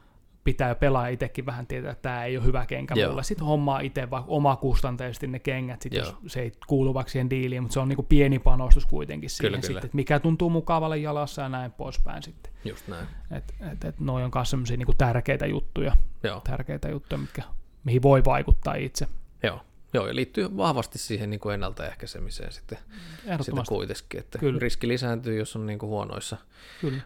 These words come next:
Speaker 2: huonossa kondiksessa ja huonossa varusteissa ja huonosti valmistautunut ja näin. Siitä itse asiassa tuli mieleen, me
Speaker 1: Mm.
Speaker 2: vähän, vähän keskusteltiin tosta, ö, alkulämmittelystä, jäähdyttelystä ja tämmöisestä näin, niin, niin
Speaker 1: Joo.
Speaker 2: mikä sun niinku mieli-,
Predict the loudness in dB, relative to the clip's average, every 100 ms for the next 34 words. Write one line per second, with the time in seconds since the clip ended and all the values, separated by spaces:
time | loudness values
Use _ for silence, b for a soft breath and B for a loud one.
0 | 2 2 2 0 4 4 2 -4 -6 -6
1 | -4 -4 -2 -2 -2 -4 -2 0 -2 -8
2 | -10 -10 -10 -10 -10 -4 -4 -4 -8 -2
3 | -2 -2 -4 -10 -10 -10 -12 -16 -16 -14
4 | -12 -12 -14 -18 -20 B B B -2 0
5 | 2 -2 -4 -8 -8 -6 -2 0 0 0
6 | 0 0 -2 -4 -2 -4 -6 -10 -4 -4
7 | -4 -6 -6 -4 -6 B B B B B
8 | -14 -10 -4 -2 2 2 2 0 0 0
9 | -4 -4 -6 -6 -6 0 0 0 -6 -10
10 | -8 -8 -10 -12 -12 -8 -8 -8 -12 -16
11 | -16 -14 -14 -14 -12 -4 -2 0 -2 -2
12 | -4 -2 -2 -2 -2 0 -2 -6